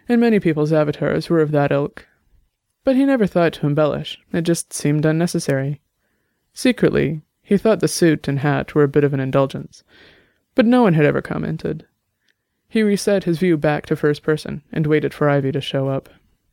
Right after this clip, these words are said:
This time she linked directly into the bar,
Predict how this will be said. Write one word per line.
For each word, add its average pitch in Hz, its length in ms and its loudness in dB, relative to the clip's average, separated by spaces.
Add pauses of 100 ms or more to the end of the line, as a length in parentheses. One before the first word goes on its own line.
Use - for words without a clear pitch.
(920)
This 240 180 2
time 143 320 2
she 160 180 2
linked 156 300 0
directly 151 400 0
into 143 200 -2
the 139 80 -4
bar, 139 420 -2